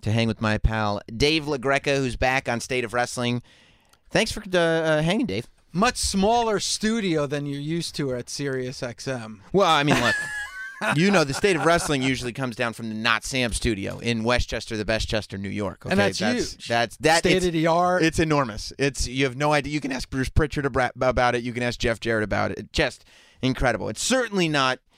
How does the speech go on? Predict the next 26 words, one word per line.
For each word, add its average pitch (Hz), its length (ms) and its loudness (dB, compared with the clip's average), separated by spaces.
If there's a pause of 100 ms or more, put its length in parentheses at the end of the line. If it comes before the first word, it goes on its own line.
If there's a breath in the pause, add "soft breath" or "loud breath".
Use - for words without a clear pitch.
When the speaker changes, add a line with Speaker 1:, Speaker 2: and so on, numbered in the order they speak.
(180 soft breath)
Speaker 1:
in 156 140 0
the 147 80 0
basement 143 340 -2
of 123 60 -6
my 113 140 -6
house 123 280 -2
or 120 40 -4
anything 117 240 -4
like 110 180 -2
that, 110 300 0
and 107 320 -4
we 113 100 -2
could 113 180 -4
be 110 120 -2
interrupted 107 440 -4
by 107 140 0
my 107 140 -4
baby 104 340 -4
or 98 60 -6
dog 104 260 -2
at 104 60 -4
any 104 160 -2
moment. 101 360 -2
It 113 80 -6
is 107 160 -2
not 113 320 2